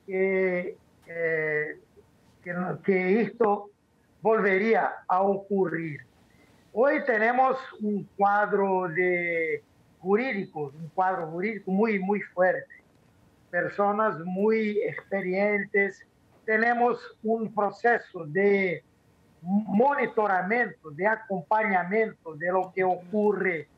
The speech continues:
en las redes. Ya sabemos cuáles son los liderazgos de estas redes. Eh, hay una moviliza-, movilización espontánea de, de los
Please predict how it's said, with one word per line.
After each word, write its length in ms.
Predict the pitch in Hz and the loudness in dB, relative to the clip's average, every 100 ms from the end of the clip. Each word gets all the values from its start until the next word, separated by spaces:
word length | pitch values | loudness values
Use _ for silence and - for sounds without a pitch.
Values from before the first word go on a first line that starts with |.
| _ - _ - | _ -20 _ -12
en 180 | 185 185 | -2 2
las 220 | 175 139 147 | 2 0 0
redes. 680 | 190 208 214 220 220 - - _ _ _ - | 2 4 4 4 2 -2 -20 _ _ _ -4
Ya 180 | 226 254 | -2 0
sabemos 640 | 220 190 208 226 196 - - - _ _ _ - | 0 0 0 -2 -6 -10 -18 -20 _ _ _ -2
cuáles 360 | 226 226 196 - | 0 2 0 0
son 380 | 214 220 202 185 | 2 2 0 -4
los 560 | 196 190 - - - _ _ | -2 -4 -8 -20 -20 _ _
liderazgos 960 | 170 196 185 185 208 214 170 160 160 143 | -4 0 2 4 4 2 0 -6 -8 -6
de 140 | 175 | -6
estas 400 | 165 - 175 156 - _ _ _ _ | -6 -2 0 0 -4 _ _ _ _
redes. 640 | - 190 208 214 214 208 202 - _ _ _ | -2 2 4 4 4 2 0 -10 _ _ _
Eh, 440 | 208 220 262 277 294 - | 4 6 6 4 0 0
hay 380 | 233 254 294 | 2 4 4
una 340 | 311 269 262 262 | 0 0 0 2
moviliza-, 760 | 240 247 233 220 - 220 175 - | 2 2 0 -2 0 0 0 -6
movilización 1080 | 185 202 214 202 196 190 180 - 196 190 175 - _ _ _ - | -4 -2 0 -2 -2 0 -2 -4 -2 -2 -4 -14 _ _ _ -16
espontánea 1040 | 151 - 196 165 - 269 277 220 147 - - _ _ _ | -4 2 2 0 0 2 2 0 -2 -6 -14 _ _ _
de, 500 | 151 190 196 190 180 | -2 2 4 4 2
de 140 | 165 196 | 2 2
los 300 | 202 196 | 2 0